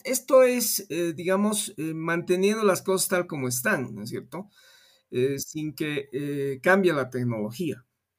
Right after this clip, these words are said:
Y yo soy, digamos, un ferviente defensor de, eh, la necesidad de aplicar nuevas tecnologías en salares.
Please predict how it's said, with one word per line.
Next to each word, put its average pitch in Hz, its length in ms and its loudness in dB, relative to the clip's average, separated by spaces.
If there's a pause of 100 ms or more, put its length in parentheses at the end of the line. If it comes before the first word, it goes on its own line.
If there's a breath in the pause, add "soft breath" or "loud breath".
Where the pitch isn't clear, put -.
(500 soft breath)
Y 139 280 -8
yo 156 180 0
soy, 180 580 0
digamos, 143 600 -6
un 151 480 -6
ferviente 165 800 -2
defensor 151 840 2
de, 156 420 -4
eh, 135 420 -4
la 127 480 -4 (180)
necesidad 139 880 -2
de 156 440 -6
aplicar 143 480 -6
nuevas 147 300 -4
tecnologías 120 760 -10 (300)
en 143 160 -4
salares. 101 680 -6